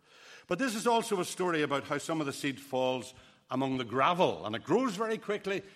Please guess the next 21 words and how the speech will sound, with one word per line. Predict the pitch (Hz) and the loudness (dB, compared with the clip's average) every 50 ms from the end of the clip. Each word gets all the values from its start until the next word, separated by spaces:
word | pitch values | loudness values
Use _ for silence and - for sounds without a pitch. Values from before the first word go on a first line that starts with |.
| - | -10
and | 127 127 | -6 -6
as | 131 131 | -6 -4
soon | - 135 131 127 | -4 -4 -2 -2
as | 113 101 | -2 -4
any | 120 113 113 113 | -4 -4 -4 -6
pressure, | - - - 107 95 - 110 98 | -6 -6 -6 -6 -6 -6 -10 -12
it | 85 | -12
fades. | - - - 92 78 73 65 62 62 - - - | -14 -10 -8 -6 -6 -6 -8 -10 -16 -20 -18 -12
We've | 85 92 95 104 | -12 -10 -6 -4
all | 107 110 110 90 | -4 -4 -4 -6
been | 73 90 90 82 73 | -8 -12 -12 -12 -14
there. | 65 65 64 58 58 _ _ _ _ _ _ _ _ _ - - - - - - | -14 -18 -20 -20 -20 _ _ _ _ _ _ _ _ _ -20 -20 -20 -20 -20 -4
And | - 127 127 135 | 0 0 4 4
then | 151 156 160 | 4 6 6
also | 160 165 160 160 151 | 4 4 2 -2 -4
some | - 170 165 | -4 -2 -2
of | 170 | -2
the | 170 156 | -4 -4
seed | - - 180 165 - | -2 -4 -4 -4 -4
falls | - 165 165 165 175 127 - | -4 -2 -2 -2 -2 -4 -4
among | 160 160 165 170 170 156 | -2 0 0 0 -2 -4